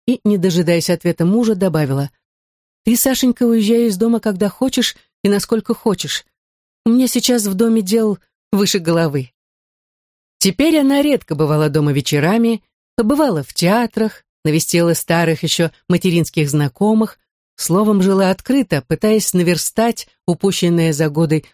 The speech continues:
болезни и беды. Каждое утро лакей приносил на подносе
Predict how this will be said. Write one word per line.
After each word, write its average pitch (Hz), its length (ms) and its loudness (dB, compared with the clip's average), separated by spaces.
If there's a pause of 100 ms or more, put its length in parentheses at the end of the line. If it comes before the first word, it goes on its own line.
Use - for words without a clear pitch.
болезни 165 560 0
и - 160 -4
беды. 143 460 -4 (1160)
Каждое 165 380 0
утро 139 380 -2 (300)
лакей 156 300 -2
приносил 170 500 0
на 165 120 0
подносе 175 540 -2